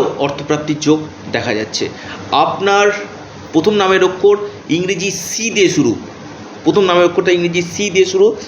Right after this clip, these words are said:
আপনার আগামীকাল মহা অর্থপ্রাপ্তির যোগ দেখা যাচ্ছে।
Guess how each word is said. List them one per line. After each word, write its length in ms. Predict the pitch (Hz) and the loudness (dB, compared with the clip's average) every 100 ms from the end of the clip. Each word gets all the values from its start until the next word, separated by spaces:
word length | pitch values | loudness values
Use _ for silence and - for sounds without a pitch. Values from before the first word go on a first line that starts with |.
| - - | -16 -6
আপনার 400 | 135 143 185 156 | -2 0 0 -2
আগামীকাল 580 | - 143 160 170 175 123 - - - - - - - | 0 0 2 2 2 2 0 -8 -14 -16 -14 -16 -6
মহা 280 | 143 185 202 | 2 4 4
অর্থপ্রাপ্তির 680 | 165 151 147 151 147 - 135 | 4 2 -2 -2 -4 -4 -2
যোগ 180 | 127 120 | -2 -2
দেখা 220 | 117 123 | -6 -6
যাচ্ছে। 280 | 92 - | -6 -4